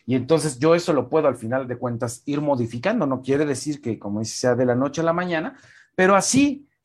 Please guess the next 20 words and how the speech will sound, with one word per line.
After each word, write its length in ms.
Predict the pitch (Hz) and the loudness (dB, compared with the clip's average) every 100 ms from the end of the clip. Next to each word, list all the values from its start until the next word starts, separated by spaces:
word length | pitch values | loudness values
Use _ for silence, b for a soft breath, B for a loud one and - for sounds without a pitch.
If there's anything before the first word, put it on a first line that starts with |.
| - | -4
como 320 | 147 147 135 | -2 2 0
repetidamente 920 | 127 139 139 131 160 185 175 175 175 | 0 -2 -4 -4 -2 -2 0 -2 -4
a 40 | 120 | -4
lo 80 | 117 | -4
mejor 340 | 110 123 135 | -6 -6 -6
pudieron 360 | 120 120 127 120 | -4 -2 -2 -2
habernos 400 | 107 117 117 117 | -2 -2 -2 -4
dicho, 200 | 127 101 | -6 -8
"El 60 | |
dinero 320 | 92 107 120 | -6 -2 0
es 80 | 120 | -2
sucio, 260 | 127 127 107 | -2 -4 0
lávate 300 | 113 117 113 | 0 0 -2
las 160 | 110 | -4
manos 240 | 131 123 120 | -2 -6 -4
cada 160 | 120 | -4
vez 140 | 117 117 | -2 -4
que 80 | 117 | -6
lo 80 | |
toques", 480 | 123 190 156 170 233 | -2 -2 0 -4 -6